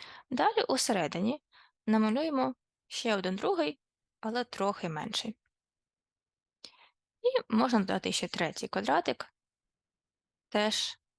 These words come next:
ще трошки менше. Це будуть стінки нашого лабіринту.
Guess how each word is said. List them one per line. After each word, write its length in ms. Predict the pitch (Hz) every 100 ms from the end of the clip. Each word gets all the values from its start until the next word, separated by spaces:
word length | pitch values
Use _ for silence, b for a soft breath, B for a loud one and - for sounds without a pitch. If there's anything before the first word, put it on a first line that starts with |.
| _ _ _ -
ще 240 | - 196
трошки 380 | - 180 - 185
менше. 420 | 170 - - - _ _ _ _ _ _ - B B B B B _ _ _ _
Це 180 | - 466 480
будуть 240 | 294 254
стінки 400 | - 247 247 -
нашого 400 | 180 180 - 165
лабіринту. 640 | 160 170 156 165 180 202